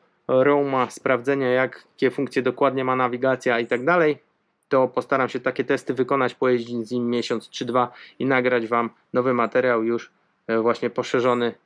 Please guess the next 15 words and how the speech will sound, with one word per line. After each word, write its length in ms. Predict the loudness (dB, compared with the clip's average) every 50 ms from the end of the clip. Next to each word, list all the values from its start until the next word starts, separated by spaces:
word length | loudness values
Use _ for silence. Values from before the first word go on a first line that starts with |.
| _ _ _ _ -2
o 300 | 0 2 2 2 2 2
odpowiedzi 760 | 0 -2 -2 0 -2 0 2 2 2 2 0 -4 -8 -8 _ _ _ -6
na 120 | -4 -4 -2
pytania, 380 | -2 0 0 2 2 0 0
co 160 | 0 -2 -2
to 120 | 0 0 0
znaczy 440 | 0 0 0 -2 -2 -2 -2 -2 -2 -4 _ -20 -20 -20 _ -4
poprawiona 520 | -4 0 0 2 2 2 2 2 0 -2
funkcja 320 | -2 -4 -6 -2 -2 -2 2
podjazdów, 560 | 2 2 2 4 2 2 0 -2 -6 -8 -8 _
co 140 | -8 -6
to 100 | -4 -4
znaczy 280 | -2 -2 -2 -2 -2 -4
inteligentna 600 | -4 -2 -2 -2 0 0 0 0 0 -2 -2 -2
nawigacja 540 | -2 -2 0 2 2 2 2 0 -2 -4